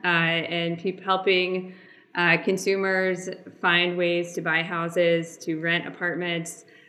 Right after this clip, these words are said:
Uh, so much of the things we take for granted in the U S, even things like Zillow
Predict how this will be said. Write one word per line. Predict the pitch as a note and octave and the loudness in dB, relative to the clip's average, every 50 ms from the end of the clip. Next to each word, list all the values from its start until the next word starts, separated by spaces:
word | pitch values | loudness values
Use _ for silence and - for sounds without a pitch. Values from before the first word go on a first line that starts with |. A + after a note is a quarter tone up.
| _ _ - | _ _ 0
Uh, | E3 D#3+ - | 2 2 2
so | - - - - A3 A3 A3+ | 2 -2 4 6 6 6 8
much | G#3+ G3+ F#3+ G3 - | 6 6 4 4 2
of | F#3+ F#3 | -2 -2
the | |
things | E3+ F#3 F3+ E3+ | 0 -2 -2 0
we | F3+ F3+ | 0 -2
take | F3+ - G3+ E3 - - | -2 -2 -4 -6 -4 -4
for | F#3 | -4
granted | E3+ F3 E3 E3 E3 F3 E3+ E3 | -2 -2 -2 -2 0 -2 -2 -2
in | F3 | -2
the | F3 E3+ | -2 0
U | E3+ E3+ E3+ | 0 0 2
S, | E3+ E3+ F3 F#3 F3+ - - - - - - - | 2 2 0 0 -2 -6 -12 -12 -12 -12 -10 -4
even | F#3+ F#3+ F3+ F3+ F3+ F3+ F3 | -4 -2 -2 0 -2 -2 -2
things | F3+ F3+ F3+ F3 E3+ | -2 -2 -2 -2 -2
like | E3 E3 D#3 D#3+ | -4 -4 -4 -4
Zillow | E3 E3+ E3 E3 E3 E3+ F#3+ G#3 A3 | -4 -4 -4 -2 0 0 0 0 0